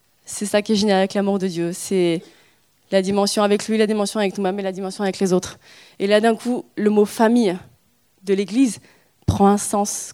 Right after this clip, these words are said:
complètement différent. On est vraiment des frères et sœurs. On est vraiment ensemble, on est vraiment une famille. Parce qu'on a vraiment le même papa. Du coup, c'est tellement logique. Et oui, j'ai un papa, t'as un papa, t'as un papa, on a le même, hop, on est une famille. On est... Voilà,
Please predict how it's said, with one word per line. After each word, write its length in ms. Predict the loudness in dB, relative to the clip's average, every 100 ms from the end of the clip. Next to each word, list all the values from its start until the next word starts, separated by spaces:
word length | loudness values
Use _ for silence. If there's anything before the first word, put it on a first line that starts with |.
| _ 0
complètement 680 | 0 2 -2 -4 -6 -8
différent. 420 | -8 -10 -12 -14 -16 _ _ _ _ _ _ _ _
On 100 | 0 2
est 100 | 2
vraiment 580 | 0 -2 0 4 4
des 140 | 2 -4
frères 260 | -6 -10
et 60 | -10
sœurs. 320 | -12 -14 -16 _ _ _ -8 2
On 120 | 6
est 120 | 6
vraiment 560 | 4 0 2 4 4 2
ensemble, 300 | -4 -8 0
on 100 | 2
est 100 | 2
vraiment 400 | 2 0 0 -2
une 100 | -6
famille. 340 | -8 -10 -10 -12 -20 -8
Parce 140 | -4
qu'on 120 | 2
a 60 | 2
vraiment 340 | 4 4 6
le 60 | 8
même 180 | 6 6
papa. 380 | 2 2 0 -2 _ _ _ _ -14
Du 100 | -6
coup, 120 | -4
c'est 120 | 0
tellement 240 | 4 6 8
logique. 460 | 6 6 2 -4 -4
Et 100 | 4
oui, 160 | 4 4
j'ai 80 | 2
un 100 | -2
papa, 320 | 0 0 0
t'as 160 | -2
un 60 | -6
papa, 260 | -8 -10 -10
t'as 80 | -12
un 40 |
papa, 180 | -10 -4
on 100 | 0
a 60 | 2
le 60 |
même, 140 | 2 2
hop, 180 | 0 0
on 80 | -2
est 40 |
une 60 | -4
famille. 260 | -8 -10 -14 -20 _ _ _ 2
On 100 | 2
est... 120 | 2 -8 -2
Voilà, 240 | 0 0